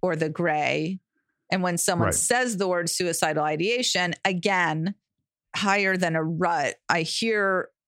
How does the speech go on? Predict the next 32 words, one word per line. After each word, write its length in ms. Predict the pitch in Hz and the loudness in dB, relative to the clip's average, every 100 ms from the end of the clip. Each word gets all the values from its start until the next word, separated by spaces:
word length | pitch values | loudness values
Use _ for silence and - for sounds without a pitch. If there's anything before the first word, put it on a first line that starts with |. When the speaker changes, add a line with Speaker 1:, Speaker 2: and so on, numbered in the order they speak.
| _ | _
Speaker 1:
him 260 | - 202 185 | -4 -2 0
saying, 460 | - - 185 170 160 | 0 0 2 2 0
like, 300 | 156 151 - | 0 -2 -4
you 120 | 202 | -2
know, 100 | 185 | 0
whether 280 | 165 185 175 | 0 0 0
if 140 | - 180 | 0 -2
it's 120 | 170 | -2
lack 260 | 175 165 - | 0 0 -2
of 140 | 160 | -2
motivation 840 | 160 156 170 220 294 277 - 262 247 | -2 -2 0 0 0 0 0 0 0
or 120 | 202 | 0
if 100 | 175 | 0
it's, 200 | 180 170 - - - - | -2 -2 -10 -18 -20 -6
to 140 | - | -2
me, 480 | 262 240 269 302 294 196 | 0 0 0 0 -2 -2
this, 320 | 180 247 240 - | -2 -2 -2 -4
pe-, 120 | - - | -4 -2
and 100 | 226 | -2
he's 240 | 269 294 220 | 0 -2 -2
referred 500 | 220 - 294 294 233 | -2 -2 -2 -2 -2
to 160 | 220 - | -2 0
episodes, 960 | 202 208 185 - 113 92 165 - - | 0 0 0 0 0 -2 -2 -4 -6
which 480 | 185 185 - - - - _ _ | -4 -2 -2 -2 -4 -10 _ _
Speaker 2:
Right. 220 | 120 98 - _ | 0 0 -6 _
Speaker 1:
is 180 | 214 202 | 0 2
also 400 | 214 233 208 180 | 0 0 0 0
to 180 | 175 185 | 0 0
me 300 | 175 160 160 | 0 0 0
sort 240 | - 170 | 0 0
of 160 | 156 - | -2 -2
telling. 640 | - 247 240 170 127 160 | -2 0 0 0 -2 -4